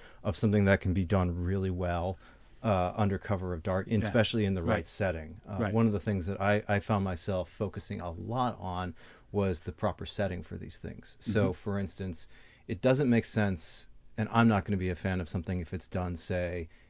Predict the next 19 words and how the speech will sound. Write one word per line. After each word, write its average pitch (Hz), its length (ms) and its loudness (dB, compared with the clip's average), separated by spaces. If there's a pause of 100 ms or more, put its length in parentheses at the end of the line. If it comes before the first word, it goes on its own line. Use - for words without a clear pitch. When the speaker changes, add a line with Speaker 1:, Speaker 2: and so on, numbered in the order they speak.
(100)
Speaker 1:
it's 92 140 -8
somebody's 95 460 -2
tag, 87 580 -2 (260)
you 107 80 -2
know, 95 60 0
on 90 60 -2
the 85 60 -4
front 98 220 0
door 90 160 -2
of 85 40 -6
a 85 60 -8
pizza - 260 -10
place, 87 320 -12
you 98 60 -2
know, 90 100 -6
some 110 240 -2
place 101 300 -2
where 90 80 -6
somebody's 90 400 -4